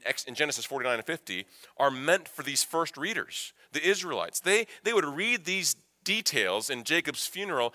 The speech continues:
and they would be hugely encouraged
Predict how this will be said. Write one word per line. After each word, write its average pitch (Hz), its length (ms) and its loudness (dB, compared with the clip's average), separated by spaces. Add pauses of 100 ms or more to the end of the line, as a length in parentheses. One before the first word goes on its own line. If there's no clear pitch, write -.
(140)
and 208 180 2
they 226 140 10
would 226 120 0
be 180 120 -2
hugely 165 920 2
encouraged 190 920 2